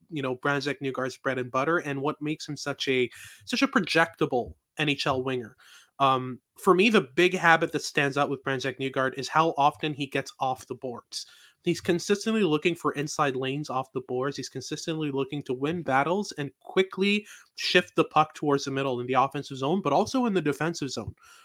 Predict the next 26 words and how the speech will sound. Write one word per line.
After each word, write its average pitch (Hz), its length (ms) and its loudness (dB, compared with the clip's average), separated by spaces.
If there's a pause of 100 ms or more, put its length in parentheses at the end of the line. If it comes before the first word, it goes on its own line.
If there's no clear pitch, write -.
(220)
He'll 165 320 8
cross 214 380 6
over 185 240 4
into 156 180 -2
open 165 300 0
ice 147 200 0
for 135 200 -2
a 131 40 -2
couple 139 280 0
seconds 131 420 -6
before 147 340 -4
releasing 127 420 -2
a 120 40 -10
pass, 131 380 -2
which - 160 -10
gives 165 180 -6
him 185 140 0
an 156 80 0
opportunity 143 760 -2
to 120 260 -2 (460)
open 165 220 4
up 165 120 0
the 139 140 -2
ice 156 180 0
a 190 60 2
bit, 220 220 -2